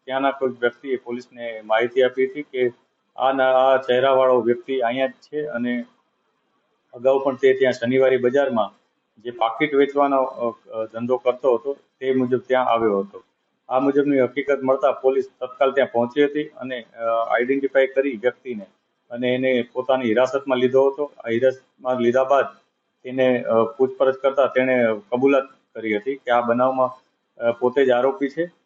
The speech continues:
અને સમગ્ર બનાવમાં પોતે, અ, સુવા બાબતે આસપાસમાં,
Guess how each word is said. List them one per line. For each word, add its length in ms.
અને 460
સમગ્ર 440
બનાવમાં 600
પોતે, 420
અ, 320
સુવા 340
બાબતે 520
આસપાસમાં, 720